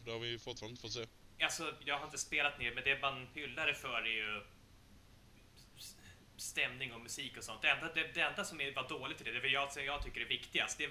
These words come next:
Speaker 2: det är att man får klaga på att det var inte så kul gameplay i det.
Speaker 1: Ja, det känns som det är rätt viktigt
Speaker 2: Men nu är det
Speaker 1: spel.
Speaker 2: väl, eh,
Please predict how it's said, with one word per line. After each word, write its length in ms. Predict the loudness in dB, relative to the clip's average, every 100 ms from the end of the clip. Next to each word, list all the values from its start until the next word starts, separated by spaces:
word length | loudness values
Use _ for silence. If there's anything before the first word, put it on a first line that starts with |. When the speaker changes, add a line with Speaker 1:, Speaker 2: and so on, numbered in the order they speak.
| 4
Speaker 2:
det 60 |
är 60 | 4
att 120 | 4
man 80 | -2
får 140 | -6 -4
klaga 160 | -4
på 80 | -2
att 80 | -4
det 60 |
var 60 | -4
inte 120 | -4
så 100 | -8
kul 240 | -6 -6 0
gameplay 500 | 2 2 2 -2 -2
i 20 |
det. 180 | -2 -4 -6 -10 -10 -10 -14 -18 0
Speaker 1:
Ja, 100 | 0 0
det 100 | 0
känns 220 | 2 0
som 80 | 0
det 100 | 0
är 80 | 2
rätt 120 | 0
viktigt 140 | 4
Speaker 2:
Men 100 | 6
nu 160 | 10 12
är 120 | 12
det 80 | 12
Speaker 1:
spel. 120 | 8 4
Speaker 2:
väl, 40 |
eh, 60 | 2